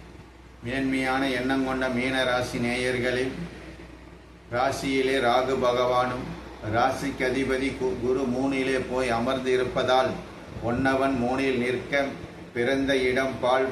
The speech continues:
போகும் இடம் சிறப்பு" என்பார்கள். அதனால் இடமாற்றம் ஏற்படும், வேலை மாற்றம் ஏற்படும், உத்தியோக உயர்வுகள் ஏற்படும், கொடுக்கல் வாங்கலில்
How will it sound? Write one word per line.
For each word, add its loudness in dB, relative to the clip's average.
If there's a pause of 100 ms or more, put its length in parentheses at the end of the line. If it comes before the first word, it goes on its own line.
போகும் 0
இடம் 0
சிறப்பு" -2
என்பார்கள். 2 (320)
அதனால் 0
இடமாற்றம் 0
ஏற்படும், -2 (320)
வேலை 2
மாற்றம் -2
ஏற்படும், -2 (300)
உத்தியோக 0
உயர்வுகள் 2
ஏற்படும், -2 (120)
கொடுக்கல் 0
வாங்கலில் 2